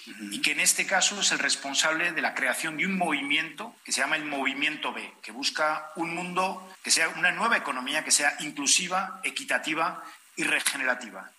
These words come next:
Speaker 2: Y en ese, en ese esfuerzo estamos.
Speaker 1: Eh, eh, entonces, ustedes han encontrado todos los elementos en Danone para poder otorgar esta certificación,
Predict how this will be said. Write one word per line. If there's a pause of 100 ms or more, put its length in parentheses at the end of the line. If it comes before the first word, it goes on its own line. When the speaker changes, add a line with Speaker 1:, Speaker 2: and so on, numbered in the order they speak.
Speaker 2:
Y
en
ese,
en
ese
esfuerzo
estamos. (120)
Speaker 1:
Eh,
eh,
entonces,
ustedes
han
encontrado
todos
los
elementos
en
Danone (160)
para
poder
otorgar
esta
certificación,